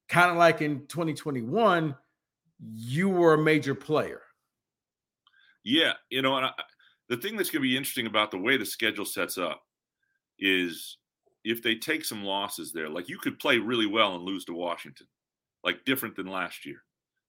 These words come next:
Speaker 2: Maryland, now Maryland lost some guys, but they recru-, uh, re-, return a heck of a quarterback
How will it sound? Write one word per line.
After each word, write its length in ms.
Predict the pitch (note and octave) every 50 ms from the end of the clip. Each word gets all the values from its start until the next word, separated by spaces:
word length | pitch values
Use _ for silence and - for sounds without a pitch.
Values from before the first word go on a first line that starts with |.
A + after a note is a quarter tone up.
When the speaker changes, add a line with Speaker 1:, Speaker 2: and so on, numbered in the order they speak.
| _ _ _ _ -
Speaker 2:
Maryland, 640 | F#2 G#2+ C3 E3 E3 C#3+ B2+ A2+ G#2+ G2+ G2 - _ _ _ -
now 120 | G2 G#2+
Maryland 360 | G#2+ B2+ D3 D3 C3 A#2+ A2 A2
lost 260 | A#2 A#2+ B2 B2 -
some 140 | A2+ G2+ F2+
guys, 280 | G2 F#2 F2+ F2+ F2
but 120 | - F#2+ G#2+
they 60 | A2
recru-, 440 | G2+ F#2+ - - - - - - -
uh, 100 | G2 F#2 - -
re-, 100 | - F2+ _ _ _ -
return 320 | F#2+ F#2+ F#2+ - D3+ B2+
a 60 | G2 F2+
heck 200 | A2+ D3 C#3 -
of 80 | G#2
a 60 | F#2
quarterback 640 | - - - A2 G#2+ G2+ E2+ F2+ F2+ F2 E2+ - -